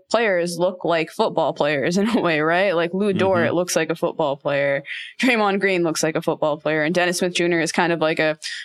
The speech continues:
Speaker 1: a smaller version of that. Like, it, the
Speaker 2: Marcus
Speaker 1: guy
Speaker 2: Smart,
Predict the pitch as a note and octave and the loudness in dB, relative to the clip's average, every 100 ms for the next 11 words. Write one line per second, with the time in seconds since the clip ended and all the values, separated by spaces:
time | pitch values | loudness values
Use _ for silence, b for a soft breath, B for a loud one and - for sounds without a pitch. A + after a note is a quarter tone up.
0 | - - F#3 F3 E3 D#3 F#3 G3 G3 G3 | -2 2 2 2 2 0 0 0 2 2
1 | G3 F#3+ F#3 - B B B G#3 F#3 C#3 | 2 0 0 -4 B B B 0 2 4
2 | D3+ C#3 - B2+ A#2 C3+ C#3 | 4 4 4 4 4 4 2